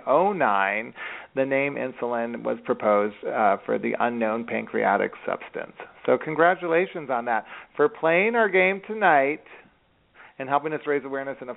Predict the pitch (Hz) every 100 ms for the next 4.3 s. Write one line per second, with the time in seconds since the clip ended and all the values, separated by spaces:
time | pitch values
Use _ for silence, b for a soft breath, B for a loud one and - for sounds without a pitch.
0 | - 131 135 131 123 117 113 120 - 117
1 | 113 117 - 127 - 127 117 123 120 113
2 | 107 113 110 107 110 - 104 107 107 B
3 | B B 151 175 185 175 156 160 185 175
4 | 165 - 151